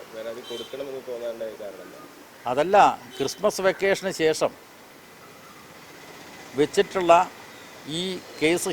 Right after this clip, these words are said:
Speaker 2: ഹിയറിംഗ്, അത് ആ ക്രിസ്മസ് വെക്കേഷന് ശേഷം വേറൊരു ബെഞ്ചാണല്ലോ പരിഗണിക്കുക. റോസ്റ്റർ എന്ന്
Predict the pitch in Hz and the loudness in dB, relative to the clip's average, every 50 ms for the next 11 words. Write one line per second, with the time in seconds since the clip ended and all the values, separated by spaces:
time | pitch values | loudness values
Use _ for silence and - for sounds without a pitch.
0 | - 131 139 156 156 147 104 - - - - - - - - - - - - - | -2 2 2 2 2 2 0 -6 -12 -14 -16 -16 -16 -16 -16 -18 -18 -18 -18 -18
1 | - - - - - - - - - - - - - - - 139 156 180 220 196 | -18 -18 -18 -18 -16 -16 -16 -18 -18 -18 -18 -18 -6 2 4 6 6 8 8 8
2 | 160 160 180 185 - - - - - - - - - - - - - - - - | 6 6 2 -2 -10 -14 -18 -18 -18 -18 -18 -20 -20 -20 -20 -20 -20 -20 -20 -20
3 | - - - - - - - 135 131 - 151 156 - - 202 226 - - 208 185 | -20 -20 -20 -20 -12 -6 -4 -4 -2 -2 -2 -2 0 2 2 2 2 0 -6 -4
4 | 175 175 170 156 185 185 170 - 185 190 190 185 175 - 202 190 180 156 160 180 | -4 -4 -4 -2 -2 -2 -2 -2 -2 -2 0 0 0 -2 -2 0 2 4 4 4
5 | 185 190 180 165 165 160 165 185 180 175 175 165 147 127 107 117 135 135 143 139 | 4 2 0 -2 -2 0 2 4 4 4 2 2 0 0 0 0 -2 0 0 0
6 | 127 113 - 98 95 - - - - - - - - - - - - - 127 151 | 0 -2 -4 -8 -12 -12 -14 -18 -20 -20 -20 -20 -20 -20 -20 -14 -6 0 4 6
7 | 175 190 - - 214 214 185 131 - - - 151 180 | 6 6 4 2 0 0 0 -2 -4 -6 -6 -2 2